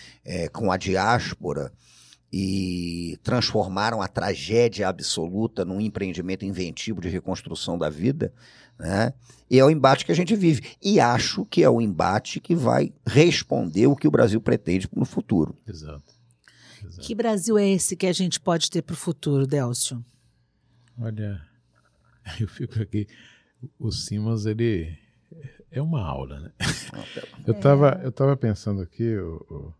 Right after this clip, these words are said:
Speaker 2: o, o Cádio, enquanto ele falava, é,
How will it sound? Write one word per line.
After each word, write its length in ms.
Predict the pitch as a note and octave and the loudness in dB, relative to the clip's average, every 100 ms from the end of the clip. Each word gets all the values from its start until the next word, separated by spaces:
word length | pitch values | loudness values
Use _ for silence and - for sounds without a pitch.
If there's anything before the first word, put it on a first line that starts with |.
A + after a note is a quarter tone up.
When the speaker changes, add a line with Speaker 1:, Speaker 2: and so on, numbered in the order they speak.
| - | -20
Speaker 2:
o, 40 | |
o 20 | E2 | -16
Cádio, 280 | F2 E2+ | -12 -10
enquanto 220 | - G2 E2+ | -8 -8 -6
ele 100 | - | -10
falava, 600 | D#2+ D#2 A2 G#2+ D2+ E2+ _ _ _ _ _ _ _ _ _ _ _ _ _ _ _ A2 | -8 -6 -4 -4 -6 -14 _ _ _ _ _ _ _ _ _ _ _ _ _ _ _ 0
é, 920 | A2+ A2+ A2 G#2+ G#2+ G#2+ G#2+ G#2 | 4 4 4 4 2 0 0 -4